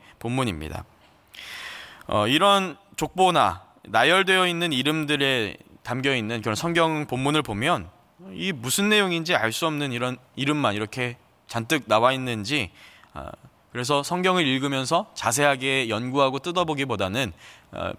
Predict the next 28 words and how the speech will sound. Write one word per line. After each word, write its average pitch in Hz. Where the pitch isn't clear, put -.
빨리 220
이 110
본문을 135
넘어가야겠다라는 123
생각을 135
하곤 139
했던 147
것 139
같습니다. 90
성경이 220
기록된 185
이후에 147
그 175
시기와 190
우리의 143
오늘날은 135
시공간적 240
간격이 123
굉장히 135
큽니다. 156
우리는 185
이렇게 175
이름들이 175
나열되어 147
있는 151
본문을 135
접할 104
때, 139